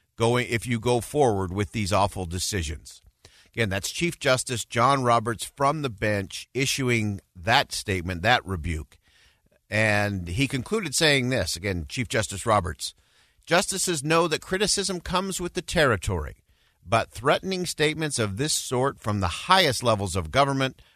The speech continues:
are not only inappropriate, they are dangerous.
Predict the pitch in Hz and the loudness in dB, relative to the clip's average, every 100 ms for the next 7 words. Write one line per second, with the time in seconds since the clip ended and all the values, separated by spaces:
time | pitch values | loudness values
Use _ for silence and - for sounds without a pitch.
0 | _ 101 107 113 110 107 101 80 104 87 | _ -2 2 4 4 2 -2 -4 -4 -4
1 | - 151 156 160 156 - - _ _ 87 | -2 -2 0 0 0 0 -10 _ _ -8
2 | 85 120 139 - - 107 113 107 85 78 | 0 2 2 -4 0 2 2 0 -6 -6
3 | 107 113 95 76 50 - - | -2 0 -2 -4 -8 -14 -16